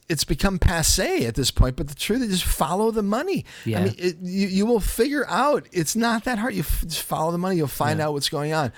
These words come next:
Speaker 2: Everyone's being
Speaker 1: Um,
Speaker 2: scammed just for
Speaker 1: oh my
Speaker 2: the
Speaker 1: God,
Speaker 2: benefit
Speaker 1: you know,
Speaker 2: of a few
Speaker 1: my, my,
Speaker 2: assholes.
Speaker 1: you know,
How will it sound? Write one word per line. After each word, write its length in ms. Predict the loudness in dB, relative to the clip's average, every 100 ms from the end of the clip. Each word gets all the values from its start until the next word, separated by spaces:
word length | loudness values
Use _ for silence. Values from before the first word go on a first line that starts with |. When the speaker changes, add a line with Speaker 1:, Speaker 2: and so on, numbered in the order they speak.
| 0
Speaker 2:
Everyone's 440 | 2 2 0 -2
being 160 | 0 2
Speaker 1:
Um, 60 |
Speaker 2:
scammed 720 | 2 2 0 0 -2 -4 -6
just 240 | -4 -4 -2
for 140 | 2
Speaker 1:
oh 160 | 2 4
my 140 | 0
Speaker 2:
the 100 | 2
Speaker 1:
God, 80 | 4
Speaker 2:
benefit 260 | 4 2 2
Speaker 1:
you 60 |
know, 80 | 4 4
Speaker 2:
of 60 |
a 40 | 2
few 440 | 0 2 4 2
Speaker 1:
my, 60 | 2
my, 40 | 2
Speaker 2:
assholes. 380 | 2 2 2 2
Speaker 1:
you 60 |
know, 120 | 2